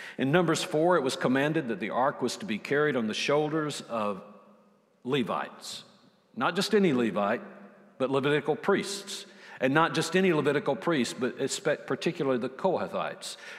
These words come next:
They were to carry it on rods on their shoulders and not touch the ark. And you know what happened? David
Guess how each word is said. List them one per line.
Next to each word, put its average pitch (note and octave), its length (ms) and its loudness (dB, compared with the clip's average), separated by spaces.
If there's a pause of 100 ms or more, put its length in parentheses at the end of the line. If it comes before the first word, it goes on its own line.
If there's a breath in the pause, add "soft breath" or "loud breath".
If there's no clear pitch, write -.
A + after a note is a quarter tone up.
They C#3+ 160 4
were C3 160 4
to A2 80 2
carry F#3 460 4
it F3+ 180 0
on A#2 220 0
rods B2+ 420 2
on B2 140 -4
their A#2 100 -2
shoulders B2 460 0
and G2+ 160 -4
not D3+ 260 -2
touch C#3 240 -4
the A#2+ 140 -2
ark. C3 260 0
And G#2 100 -2
you A2 60 0
know B2+ 180 0
what C#3+ 200 0
happened? D3+ 340 -4 (400 loud breath)
David F#3+ 880 2